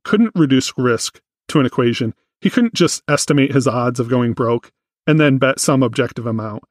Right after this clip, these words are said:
His mind works natively in math, but he still couldn't turn off the part of the brain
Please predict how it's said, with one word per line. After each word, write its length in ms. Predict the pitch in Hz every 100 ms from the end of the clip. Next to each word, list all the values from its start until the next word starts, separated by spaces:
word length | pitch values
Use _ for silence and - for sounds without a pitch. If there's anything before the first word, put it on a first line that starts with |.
| _ _ _ -
His 160 | 214
mind 480 | 160 143 147 156 156 - _
works 260 | - 147 -
natively 500 | 139 127 139 139 143
in 140 | 131
math, 360 | 117 117 127 131 _ _ _ _ -
but 100 | 180
he 100 | 233
still 220 | - 247
couldn't 260 | 208 208 175
turn 220 | - 160
off 180 | 139 -
the 80 | 135
part 180 | 143
of 40 | 143
the 80 | 135
brain 400 | 120 120 120